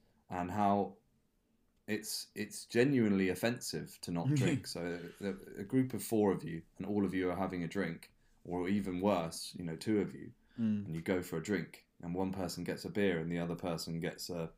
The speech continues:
Speaker 1: a soda water. You're sort of,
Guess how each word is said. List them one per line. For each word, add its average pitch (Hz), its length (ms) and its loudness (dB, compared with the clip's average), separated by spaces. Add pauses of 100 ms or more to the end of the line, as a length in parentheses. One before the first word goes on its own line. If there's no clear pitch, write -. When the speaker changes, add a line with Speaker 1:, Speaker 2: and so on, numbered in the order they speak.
(560)
Speaker 1:
a 78 60 -8
soda 113 340 4
water. 80 420 -8 (460)
You're 113 240 4
sort 156 340 0
of, 120 180 -4